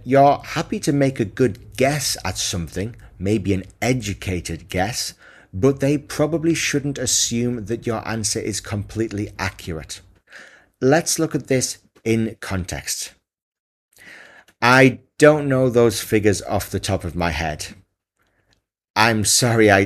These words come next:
I don't know those figures off the top of my head." "Do you know off the top of your head how long this is going to take?" "Do you know off the top of your head how long this is going to take?"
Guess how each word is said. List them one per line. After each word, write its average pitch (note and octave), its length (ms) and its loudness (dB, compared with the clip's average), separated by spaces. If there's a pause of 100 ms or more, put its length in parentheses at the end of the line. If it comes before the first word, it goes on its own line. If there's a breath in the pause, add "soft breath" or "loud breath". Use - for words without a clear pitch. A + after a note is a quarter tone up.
I G#2 80 0
don't A2 380 4
know G#2 240 2
those F#2+ 260 2
figures F#2+ 400 0
off F2 160 -4
the - 80 -12
top F2+ 240 -6
of E2+ 100 -8
my E2+ 140 -2
head." E2 360 -4 (1900 loud breath)
"Do G#2+ 160 -2
you G#3+ 140 0
know G3 400 0
off D3+ 300 -2
the C#3+ 100 -4
top C#3+ 240 -2
of B2 80 -6
your B2+ 160 6
head B2 460 2
how A#2+ 360 2
long A2+ 440 2
this G#2+ 260 0
is G#2 160 -4
going F#2+ 320 0
to - 100 -8
take?" - 520 -2 (760)
"Do A2 220 0
you D3+ 100 6
know C3+ 480 0 (160)
off B2 200 0
the G#2+ 100 -8
top G#2+ 220 -2
of G2+ 80 -4
your G2 160 2
head G2+ 420 0
how A2 160 4
long G2+ 360 2
this G2 200 2
is F2 160 -6
going F#2 240 -2
to - 100 -12
take?" - 420 -4